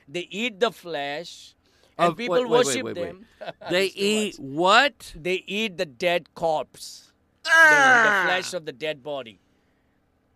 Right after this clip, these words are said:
Speaker 1: And it's
Speaker 2: Ah!
Speaker 1: happening even now.
Speaker 2: Why do they do that?
Speaker 1: Uh, they, they, they think that's where the power comes.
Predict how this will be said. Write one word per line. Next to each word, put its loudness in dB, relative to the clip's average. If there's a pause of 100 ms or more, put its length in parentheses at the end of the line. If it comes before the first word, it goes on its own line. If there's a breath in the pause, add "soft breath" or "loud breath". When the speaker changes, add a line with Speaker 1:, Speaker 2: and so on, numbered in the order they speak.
(320)
Speaker 1:
And -4
it's -6
Speaker 2:
Ah! -4
Speaker 1:
happening -2
even -2
now. -4 (580)
Speaker 2:
Why -6
do -2
they 0
do -8
that? -4 (220)
Speaker 1:
Uh, -6
they, -8
they, -8 (120)
they -6
think -6
that's -4
where -2
the -6
power -4
comes. -10